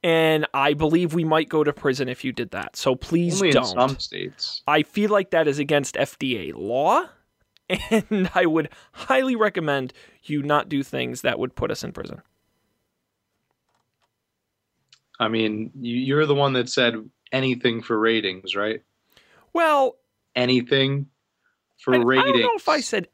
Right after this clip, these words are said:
Speaker 1: anything for ratings. Um, not, you know, "Oh, Matt, let's go rob a bank.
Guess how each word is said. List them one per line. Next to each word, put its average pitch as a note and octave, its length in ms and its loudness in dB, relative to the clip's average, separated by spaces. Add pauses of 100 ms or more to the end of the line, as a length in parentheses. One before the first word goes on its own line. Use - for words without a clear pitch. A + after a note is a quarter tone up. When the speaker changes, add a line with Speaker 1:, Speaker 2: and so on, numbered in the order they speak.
(140)
Speaker 1:
anything C4+ 680 0
for C3 200 -4
ratings. A#2 720 -4 (140)
Um, D#3 760 2 (1500)
not, G3 220 2
you G#3 120 2
know, C#3+ 280 4 (120)
"Oh, D4+ 160 4
Matt, A#3 240 2
let's B3 160 0
go C#4 180 2
rob A3 300 2
a A#3 60 0
bank. G#3+ 520 -4